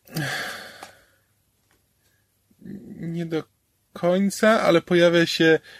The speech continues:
antagonista, który, jak doczytałem, pojawił się właśnie w Return to Castle Wolfenstein i w tym Wolfensteinie z dwa tysiące dziewiątego.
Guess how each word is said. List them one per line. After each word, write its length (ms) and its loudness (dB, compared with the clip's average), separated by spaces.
antagonista, 800 0
który, 440 -2
jak 240 0
doczytałem, 560 0
pojawił 460 0
się 140 -4
właśnie 400 0
w 40 -4
Return 280 0
to 100 -2
Castle 320 2
Wolfenstein 680 2
i 100 -4
w 40 -12
tym 160 -4
Wolfensteinie 680 0
z 20 -8
dwa 140 0
tysiące 360 -6
dziewiątego. 720 2